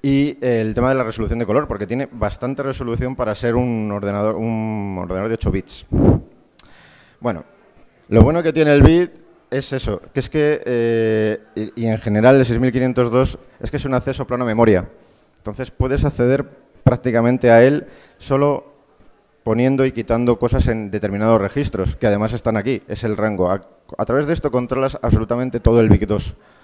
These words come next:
desde las interrupciones hasta los sprites, hasta los cambios de pantalla, todo prácticamente. Y es lo bueno que tiene, que es muy fácil de usar.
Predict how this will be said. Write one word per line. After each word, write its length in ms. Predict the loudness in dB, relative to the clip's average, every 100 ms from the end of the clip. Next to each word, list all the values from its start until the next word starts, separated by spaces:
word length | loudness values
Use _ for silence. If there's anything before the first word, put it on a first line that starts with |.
| _ _ -20 _ -12
desde 320 | -8 -4 -2
las 160 | -2
interrupciones 800 | -2 0 2 2 0 -2 -2 -6 -16 _
hasta 260 | -6 -4 -6
los 140 | -6
sprites, 680 | 0 2 2 0 -4 -4 -6 -8
hasta 280 | -8 -6
los 180 | -6 -6
cambios 280 | -6 -4 -2
de 80 | 0
pantalla, 600 | 0 2 2 2 0 -2 -14 _ _ _ 2
todo 240 | 2 4
prácticamente. 640 | -2 -4 -6 -6 -6 -6 -4
Y 120 | -2
es 160 | -4 -10 _ _ 2
lo 120 | 4
bueno 200 | 4 2
que 100 | -2
tiene, 180 | -4 -8
que 80 |
es 140 | 2 2
muy 180 | 2 -4
fácil 340 | 0 0 0
de 80 | -2
usar. 260 | -6 -10